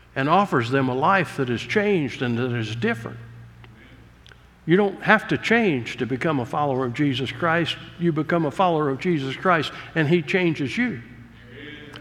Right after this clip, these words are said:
Amen. And it, the thing we need to remember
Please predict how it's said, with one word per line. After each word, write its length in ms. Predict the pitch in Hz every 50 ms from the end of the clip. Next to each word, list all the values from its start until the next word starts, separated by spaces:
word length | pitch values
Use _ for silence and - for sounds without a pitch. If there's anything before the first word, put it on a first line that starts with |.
| - - - -
Amen. 240 | 208 202 190 190 -
And 160 | - 180 185 - - - - -
it, 160 | - 185 165 - - - - - - - - - - - - - - _ - - - - - - - - - - - - - - - - - 240 208 - - - - - - -
the 120 | - 170 143
thing 280 | - - 208 208 214
we 100 | 214 202
need 220 | 196 196 196 196 165
to 80 | 165
remember 680 | 156 170 175 170 208 262 294 262 180 131 123 123 -